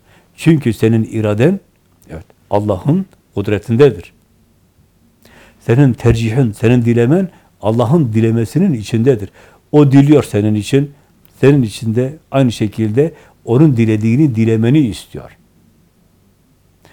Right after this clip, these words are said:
Sen de onun senin için dilediğini dilersen onunla beraber olursun. Ona kul olur, abd olursun. Ona aşık olursun. Onu seversin. Onun senin için dilemesini seversin.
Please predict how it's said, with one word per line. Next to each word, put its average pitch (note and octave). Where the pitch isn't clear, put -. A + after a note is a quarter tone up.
Sen D#3
de G#2
onun C#3
senin C#3
için A#2
dilediğini A2
dilersen C#3
onunla D3
beraber B2+
olursun. F2
Ona D3
kul E3
olur, C3+
abd B2+
olursun. F#2
Ona C3+
aşık A#2+
olursun. F#2+
Onu D3
seversin. C#3
Onun D#3+
senin D3+
için C3
dilemesini A#2
seversin. F#2